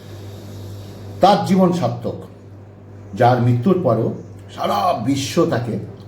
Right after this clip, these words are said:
মনে রাখে। আমাদের কান দুটো, মুখ একটা, কেন জানো? যাতে আমরা একটা কথা বললে অত্যন্ত দুটো কথা শুনি।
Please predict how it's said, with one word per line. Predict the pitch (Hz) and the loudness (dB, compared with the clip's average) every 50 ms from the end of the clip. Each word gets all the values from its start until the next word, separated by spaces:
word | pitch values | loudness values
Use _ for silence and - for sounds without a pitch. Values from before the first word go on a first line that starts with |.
| - - - - - - - | -18 -18 -18 -18 -14 -8 -4
মনে | 98 101 104 104 104 | -2 0 2 2 2
রাখে। | 98 87 - - - - - - - - - - - - - - - - - - - - - - - - - - - - - - - - - - - - - - - | 0 0 -2 -6 -8 -10 -10 -10 -12 -14 -16 -18 -18 -18 -18 -16 -14 -12 -12 -12 -12 -14 -16 -16 -16 -16 -16 -16 -14 -16 -16 -16 -14 -14 -14 -14 -14 -14 -14 -8 -2
আমাদের | - 120 139 160 160 156 160 170 160 165 - - - - - - - | 0 2 4 4 4 4 4 2 2 -2 -6 -10 -14 -16 -16 -10 -4
কান | 123 127 131 139 160 190 226 - - - - - 92 98 | 0 2 4 4 4 2 2 0 -4 -8 -12 -14 -8 -2
দুটো, | 120 139 123 - 139 156 175 - - - - - - - - - 117 | -2 0 2 2 2 0 0 -4 -6 -10 -14 -16 -18 -20 -12 -4 2
মুখ | 131 143 151 151 - - - | 4 4 4 4 2 0 -2
একটা, | 110 120 120 - - 135 127 123 127 - - - - - - - | -2 -2 -2 -2 0 0 2 2 0 -2 -6 -10 -16 -16 -2 2
কেন | 165 185 226 240 226 | 4 6 6 8 8
জানো? | 226 220 196 127 - - - - - - - - - - - - - - - - - - - - - - - - - - 92 | 8 6 6 4 0 -4 -8 -10 -14 -18 -18 -18 -20 -20 -20 -20 -20 -20 -20 -20 -20 -20 -20 -20 -20 -20 -20 -18 -14 -4 0
যাতে | 120 131 123 - 147 143 - - - - | 2 2 2 2 -2 -2 -2 -4 -6 -2
আমরা | 110 123 143 170 170 165 165 | 0 2 4 4 6 6 4
একটা | - - 123 127 123 - - 190 175 175 | 4 2 0 -4 -4 -2 -2 0 0 2
কথা | 170 - 131 | 0 0 -2
বললে | 101 98 98 92 90 90 98 113 147 - - - - - - - - - - - - - | -4 -4 -4 -4 -2 -2 -2 0 -2 -2 -4 -6 -10 -12 -12 -14 -16 -16 -18 -8 -4 -2
অত্যন্ত | 117 117 - 143 143 139 139 139 | 0 2 2 2 4 4 4 2
দুটো | 131 120 110 131 127 139 170 | 2 2 2 0 2 4 4
কথা | 170 165 143 123 - 113 101 - - - - - - - - - | 4 4 4 2 0 -2 -4 -6 -8 -14 -16 -18 -18 -16 -16 -10
শুনি। | - 123 117 101 - - | -6 -2 -2 -2 -2 -4